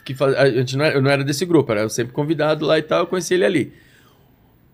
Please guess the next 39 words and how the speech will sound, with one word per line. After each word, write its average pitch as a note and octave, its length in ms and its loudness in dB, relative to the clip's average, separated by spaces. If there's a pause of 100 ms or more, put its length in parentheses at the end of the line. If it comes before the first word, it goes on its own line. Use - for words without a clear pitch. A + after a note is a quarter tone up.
(180)
E G3+ 160 -2
o G3+ 380 6
Di E3+ 300 4
fazia F3+ 400 2
show F3 220 4
com E3+ 120 -4
o D#3 60 -2
Thiago C#3+ 580 -2 (120)
no, C3 340 -2
no C3 280 2
Riso D3+ 280 2
Ereto, C#3 380 -2
que - 100 -4
era A#2 80 2
outro C3 220 0
grupo C#3+ 200 0
que D#3+ 80 -4
eles E3 180 2
tinham. D#3 280 -2 (640)
E C#4+ 100 0
aí D4 180 0
eles B3 140 -2
mon-, G#3 180 0
nós F#3+ 200 0
montamos F3 360 0
um - 40 2
grupo D3+ 200 0
no D3 80 2
WhatsApp, D3+ 640 0
numa B2+ 240 0
época, E3+ 300 0
chamava D3+ 360 -2
Buchincho D#3 600 -4
News. C3 400 -4
Era C#3 280 2
eu, E3 360 6
Igor C#3 220 6
Guimarães, D3+ 640 2
Chessman, C#3+ 720 2